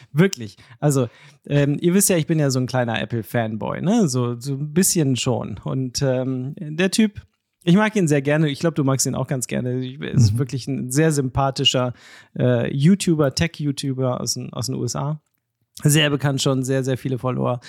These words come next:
Speaker 1: Und der hat sich überlegt, ähm,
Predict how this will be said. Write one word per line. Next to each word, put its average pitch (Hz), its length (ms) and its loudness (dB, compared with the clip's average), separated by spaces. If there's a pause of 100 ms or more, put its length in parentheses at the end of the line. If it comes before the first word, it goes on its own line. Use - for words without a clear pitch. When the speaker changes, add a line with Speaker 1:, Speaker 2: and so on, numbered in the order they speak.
(380)
Speaker 1:
Und 156 200 2
der 165 140 4
hat 165 140 -2
sich - 400 -4 (140)
überlegt, 151 680 0
ähm, 139 560 -2